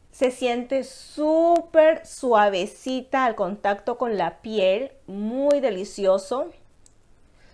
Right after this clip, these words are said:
Súper, súper mega suavecita, me encanta el diseño. Es un diseño así negro, la parte de aquí es rosadito, dice Y C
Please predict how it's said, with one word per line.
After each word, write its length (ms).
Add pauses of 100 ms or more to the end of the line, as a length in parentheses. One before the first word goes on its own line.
(140)
Súper, 540
súper 240
mega 220
suavecita, 640
me 140
encanta 440
el 140
diseño. 640 (320)
Es 160
un 80
diseño 420
así 240
negro, 580
la 140
parte 240
de 80
aquí 260
es 120
rosadito, 720
dice 640
Y 240 (540)
C 320